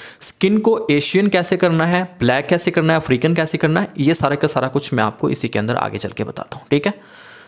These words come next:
तो अभी हम यहाँ पर चले जाते हैं Pinterest पे। आपने साइट पे चले जाना है Pinterest और यहाँ पर जाके अभी देखें, ये एक पिक्चर मेरे सामने यहाँ पर आ रही है गाइस। हमने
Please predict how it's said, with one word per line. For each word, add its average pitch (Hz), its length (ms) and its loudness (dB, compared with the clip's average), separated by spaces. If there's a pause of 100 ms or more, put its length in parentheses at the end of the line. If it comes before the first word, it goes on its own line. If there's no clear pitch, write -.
(140)
तो - 60 -2
अभी 135 280 2
हम 151 220 4
यहाँ 113 280 0
पर 127 80 0
चले 107 220 -2
जाते 104 240 -4
हैं 107 140 -4
Pinterest 107 380 -4
पे। 127 220 -4 (1300)
आपने 139 240 0
साइट 127 320 -2
पे 160 80 2
चले 160 200 2
जाना 143 180 4
है 147 80 2
Pinterest 135 560 0
और 131 100 0
यहाँ 127 360 2
पर 156 100 4
जाके 131 500 2
अभी 123 360 0
देखें, 120 380 0 (220)
ये 123 200 0
एक 196 240 -4
पिक्चर 180 280 2
मेरे 151 160 4
सामने 123 320 2
यहाँ 110 180 4
पर 113 120 0
आ 104 120 2
रही 110 180 0
है 110 100 2
गाइस। 98 380 0 (420)
हमने 117 260 2